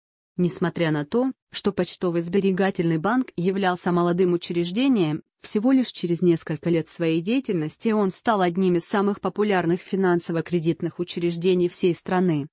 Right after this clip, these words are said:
в связи с чем помещения здания «Москва» стали слишком тесными для его деятельности. Решение проблемы улучшения размещения обоих учреждений власти увидели в строительстве единого здания,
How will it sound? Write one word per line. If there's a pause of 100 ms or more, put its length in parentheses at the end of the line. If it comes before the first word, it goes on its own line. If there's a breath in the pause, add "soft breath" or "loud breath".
(140)
в
связи
с
чем
помещения
здания
«Москва»
стали
слишком
тесными
для
его
деятельности. (400)
Решение
проблемы
улучшения
размещения
обоих
учреждений
власти
увидели
в
строительстве
единого
здания,